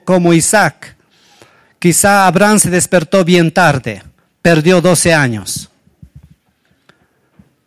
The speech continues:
Pero no es tarde. Tal vez tú has perdido dieciocho años, tal vez tiene veinte tu hijo.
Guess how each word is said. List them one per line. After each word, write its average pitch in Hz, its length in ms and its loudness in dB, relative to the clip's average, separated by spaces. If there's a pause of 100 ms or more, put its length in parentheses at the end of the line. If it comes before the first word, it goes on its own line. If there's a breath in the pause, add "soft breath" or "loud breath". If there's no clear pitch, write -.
(240)
Pero 156 240 -2
no 165 240 2
es 208 180 -4
tarde. 120 420 -6
Tal 165 200 -4
vez 190 160 -2
tú 202 80 -2
has 190 140 0
perdido 175 480 -2
dieciocho 175 600 -2
años, 120 280 -6
tal 214 140 0
vez 254 180 2
tiene 254 260 4
veinte 294 520 4
tu 214 180 2
hijo. 139 300 -2